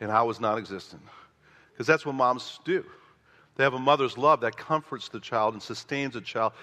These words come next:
and helps the child. That's the mother love of God. That's what God wants to do for us also. Interesting. Interesting. We, we, we don't understand the depth and the breadth and the height and the greatness of God's love for us.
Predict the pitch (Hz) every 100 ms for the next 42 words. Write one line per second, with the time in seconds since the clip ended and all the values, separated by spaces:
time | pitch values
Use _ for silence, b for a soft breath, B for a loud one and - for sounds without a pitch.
0 | B 120 107 - 131 - 107 - 104 -
1 | B B 117 117 127 120 117 120 127 131
2 | 120 110 95 139 135 107 135 107 127 127
3 | 120 - - 101 113 - 107 101 - 92
4 | 98 - 113 - b b b b b 123
5 | 113 110 - 104 87 b b b b b
6 | 117 113 - 107 101 107 127 123 120 B
7 | B B 147 135 139 135 131 - 123 151
8 | 160 143 - 147 127 107 101 - 127 117
9 | - - - - _ _ b b b b
10 | _ _ _ - 101 95 113 117 107 -
11 | - - b b b 104 92 123 113 101
12 | - _ _ _ b b b b b b
13 | _ _ - 107 104 113 107 101 101 92
14 | 101 92 104 95 - 95 92 - -